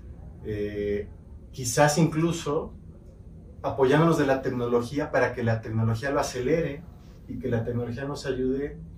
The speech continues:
a hacer más rápido o a ya no hacer todo lo que teníamos que hacer las personas. Y ahí encontramos la productividad.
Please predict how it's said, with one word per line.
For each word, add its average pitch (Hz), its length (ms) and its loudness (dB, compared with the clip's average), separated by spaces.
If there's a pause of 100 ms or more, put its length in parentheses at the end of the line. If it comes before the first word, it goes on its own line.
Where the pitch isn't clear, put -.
(120)
a - 60 -4
hacer 131 200 -2
más 139 200 0
rápido 165 580 2 (720)
o 123 160 4
a 120 180 0
ya 143 140 2
no 156 120 6
hacer 160 360 4
todo 170 260 8
lo 131 120 4
que 131 100 0
teníamos 139 400 -2
que - 100 -2
hacer 139 200 -2
las 139 120 -6
personas. 160 680 -2 (840)
Y 151 60 4
ahí 156 260 6
encontramos 151 540 -2
la 139 100 -4
productividad. 131 520 -4